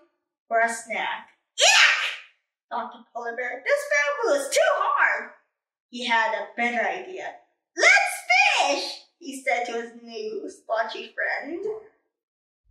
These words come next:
The polar bear looked into the water then and gasped.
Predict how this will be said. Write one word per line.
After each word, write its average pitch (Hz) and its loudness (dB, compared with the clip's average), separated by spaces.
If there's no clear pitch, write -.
The 247 -4
polar 330 2
bear 294 -2
looked 262 -4
into 269 -10
the 226 -6
water 277 0
then 240 -6
and 262 0
gasped. - 2